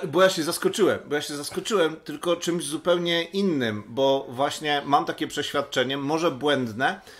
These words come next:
że w Czechach, e, rozrywka stoi wysoko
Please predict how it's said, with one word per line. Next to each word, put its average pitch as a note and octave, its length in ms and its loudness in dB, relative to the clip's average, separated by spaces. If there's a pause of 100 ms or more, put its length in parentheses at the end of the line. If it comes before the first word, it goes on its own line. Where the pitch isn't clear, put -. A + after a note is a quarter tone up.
(200)
że C3+ 380 2
w - 140 -14
Czechach, F3+ 560 0
e, - 40 -14 (240)
rozrywka C#3 640 0
stoi E3 320 0
wysoko D#3 680 -2